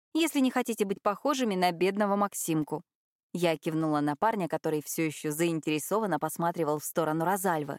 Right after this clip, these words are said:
«Там, как ты помнишь, еще и парни учатся. Они тоже приворот готовили, так что это и тебя касается». Сказала я неугомонной ведьмочке. «Надеюсь,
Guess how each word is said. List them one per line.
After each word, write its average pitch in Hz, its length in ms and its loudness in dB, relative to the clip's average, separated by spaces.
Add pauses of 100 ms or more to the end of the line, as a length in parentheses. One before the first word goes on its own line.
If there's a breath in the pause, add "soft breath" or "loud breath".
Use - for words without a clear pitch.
(600)
«Там, 330 240 4
как - 180 -2
ты 262 80 0
помнишь, 247 460 2
еще 233 300 0
и 277 220 4
парни 285 320 2
учатся. - 540 -4 (240)
Они 254 380 2
тоже 381 220 0
приворот 180 360 2
готовили, 170 540 0 (340)
так 294 220 0
что - 160 0
это 311 260 2
и 330 120 2
тебя 269 280 2
касается». 214 640 -2 (460)
Сказала 160 380 -2
я 151 200 0
неугомонной 165 680 0
ведьмочке. 147 580 -2 (420)
«Надеюсь, 196 640 0